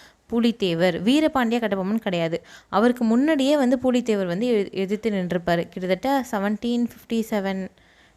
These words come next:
ஃபிஃப்டி சிக்ஸ் இந்த ரேஞ்சிலே வந்து எதிர்த்து நின்றுப்பார். கட்டபொம்மன்லாம் செவன்டீன் நைன்ட்டிக்கு மேல தான் வந்தார். அதனால வந்து இவர் தான் ஃபஸ்ட்டு, பூலித்தேவர் அப்படின்றவர் தான் ஃபஸ்ட்டு பாளையத்துக்காரர். இவர் வந்து நெற்கட்டும் சேவல் அப்படின்ற பகுதியை வந்து ஆட்சி பண்ணிட்டு இருப்பாரு.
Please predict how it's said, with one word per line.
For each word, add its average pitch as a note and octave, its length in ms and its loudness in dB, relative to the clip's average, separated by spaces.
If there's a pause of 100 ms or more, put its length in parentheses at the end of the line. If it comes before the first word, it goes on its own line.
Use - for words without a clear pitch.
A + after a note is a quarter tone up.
ஃபிஃப்டி A3 220 -2
சிக்ஸ் G#3+ 300 -6
இந்த G#3 160 2
ரேஞ்சிலே G3+ 320 0
வந்து G#3+ 180 0
எதிர்த்து F#3 240 -4
நின்றுப்பார். E3+ 500 -4 (320)
கட்டபொம்மன்லாம் C4+ 640 2
செவன்டீன் A#3+ 400 0
நைன்ட்டிக்கு A3 360 0
மேல F#3+ 200 -2
தான் G3 120 -2
வந்தார். E3 360 -2 (840)
அதனால A#3 260 -2
வந்து C4 200 2
இவர் B3 160 2
தான் B3+ 140 0
ஃபஸ்ட்டு, - 340 -4 (120)
பூலித்தேவர் G#3+ 560 0
அப்படின்றவர் E3+ 400 -4
தான் B3+ 140 -4
ஃபஸ்ட்டு G#3+ 400 -8
பாளையத்துக்காரர். E3+ 680 -4 (340)
இவர் C4+ 180 4
வந்து C#4 240 2
நெற்கட்டும் C4 460 2
சேவல் G3 420 0
அப்படின்ற F#3 540 0
பகுதியை F3+ 340 -2
வந்து F#3 220 -2
ஆட்சி A3 280 0
பண்ணிட்டு E3 380 -4
இருப்பாரு. D#3 220 -4